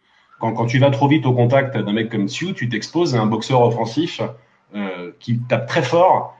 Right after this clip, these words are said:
et qui met des combos extrêmement impressionnants. Tsu, donc, c'est l'école, euh, c'est l'école, euh, du bloc de l'Est, c'est l'école de la boxe amateur soviétique de l'époque.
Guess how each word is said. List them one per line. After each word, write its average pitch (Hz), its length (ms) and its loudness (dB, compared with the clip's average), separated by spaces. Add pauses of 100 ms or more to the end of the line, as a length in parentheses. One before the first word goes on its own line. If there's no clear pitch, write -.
et 101 60 -10
qui 120 120 -4
met 123 120 4
des 120 120 4
combos 131 600 2
extrêmement 143 500 0
impressionnants. 123 580 -4 (400)
Tsu, 208 220 -2
donc, 160 240 0
c'est 147 160 0
l'école, 135 400 2
euh, 98 340 -2
c'est - 200 -4
l'école, 123 400 2
euh, 101 260 -2
du 104 120 -8
bloc 120 220 2
de 127 80 2
l'Est, - 340 0
c'est - 200 -8
l'école 117 320 -2
de 117 80 0
la 101 360 0
boxe - 260 -4
amateur 123 320 2
soviétique 117 500 0
de 117 80 2
l'époque. 127 420 0